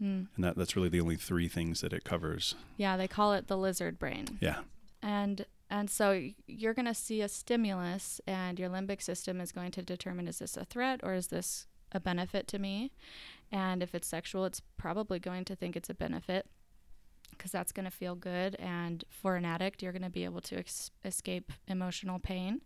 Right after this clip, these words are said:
Speaker 1: Then you're gonna get a dopamine rush, which then makes you want to repeat this,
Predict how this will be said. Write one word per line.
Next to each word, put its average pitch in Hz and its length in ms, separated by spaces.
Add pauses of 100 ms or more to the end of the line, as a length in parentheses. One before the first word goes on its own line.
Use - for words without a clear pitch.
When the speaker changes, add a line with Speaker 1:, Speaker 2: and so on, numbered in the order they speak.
Speaker 1:
Then 196 300
you're 190 100
gonna 190 200
get 185 160
a 190 60
dopamine 196 600
rush, 190 580
which - 540
then 185 560 (300)
makes 190 340
you 190 540
want 190 260
to 190 120
repeat 208 420
this, - 420